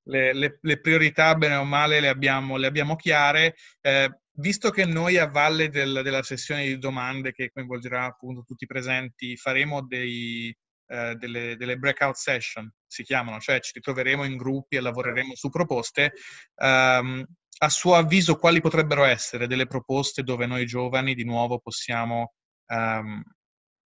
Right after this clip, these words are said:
avere un po' più di trazione o quantomeno ottenere un risultato tangibile per portare la società e comunque il sistema economico verso standard più sostenibili,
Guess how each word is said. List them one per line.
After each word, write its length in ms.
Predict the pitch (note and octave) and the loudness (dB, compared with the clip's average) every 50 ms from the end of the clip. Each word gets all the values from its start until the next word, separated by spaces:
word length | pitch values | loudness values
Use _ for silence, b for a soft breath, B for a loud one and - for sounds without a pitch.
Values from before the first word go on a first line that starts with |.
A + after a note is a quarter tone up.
| _ _ _ | _ _ _
avere 380 | - C#3 C#3 C3+ D3 D3 D3 | 4 4 4 6 6 6 6
un 200 | D3+ D3 C#3+ C3+ | 4 2 2 0
po' 120 | - - C3 | -2 -4 -2
più 120 | - D#3+ | -2 0
di 120 | C#3 C#3+ C#3 | 0 0 0
trazione 760 | - C3 B2+ - - - - B2+ A#2+ A#2 A2 G#2+ G#2+ G#2+ - | 0 -2 -2 -2 -4 -4 -2 -2 -2 -2 -2 -4 -6 -10 -4
o 120 | _ D#3+ - | _ -4 -2
quantomeno 760 | - - C#3+ C#3 - C#3+ C3 C3+ C3+ C3+ C3+ C3+ C3+ C3+ | 0 0 0 0 0 -2 0 0 2 2 2 0 0 0
ottenere 360 | C#3+ C3+ - - C#3 C#3+ D3 C#3+ | -2 -2 0 0 0 2 0 0
un 40 | |
risultato 420 | C3+ C3+ B2+ B2+ B2+ A#2+ B2 - C3+ | 0 -2 -4 -4 -6 -10 -8 -10 -6
tangibile 840 | - C3+ C3 B2+ B2 A#2 C3 C3 C3 C#3+ C#3 C#3+ D3 D3 - _ _ _ _ _ _ | -4 -4 -4 -2 -2 0 0 0 2 2 2 2 2 0 -2 _ _ _ _ _ _
per 400 | - B2 B2 B2+ B2+ C3 C3 B2+ | 2 2 4 4 4 2 0 0
portare 360 | - C3 A#2 - - B2+ B2+ | 0 -2 -2 0 0 0 2
la 100 | B2 A#2 | 2 0
società 560 | A2+ - A#2 - B2 A2+ - B2 B2 B2+ C3 | -2 -4 -8 -10 -10 -4 0 2 4 4 4
e 80 | B2+ - | 2 0
comunque 340 | - - A2+ A#2 A#2 - A#2 | -4 -8 -8 -8 -8 -10 -12
il 60 | A2 | -12
sistema 260 | A2+ A2+ - C3+ B2+ | -12 -12 -8 -8 -8
economico 400 | A#2+ A#2+ B2 B2 B2+ C3+ B2 - | -6 -4 -4 -4 -2 -4 -4 -4
verso 380 | A#2 A#2 A#2 A2+ - - - B2+ | -2 -2 -2 -2 -4 -6 -6 -8
standard 840 | - - - A#2+ A#2 A#2+ A#2+ B2 B2 A#2+ A#2+ A#2+ A#2+ B2 B2 A#2+ A#2+ B B B B B B | -8 -4 -4 -2 -2 -2 -2 -2 -2 -2 -2 -2 -2 -2 -2 -2 -2 B B B B B B
più 140 | - B2+ | -10 -10
sostenibili, 920 | - - - - - - - A#2 B2+ C3+ C#3+ C#3+ C#3+ C#3 C#3+ C#3+ C#3+ C#3 | -8 -6 -6 -8 -6 -4 -4 -2 0 0 2 4 4 4 6 4 4 2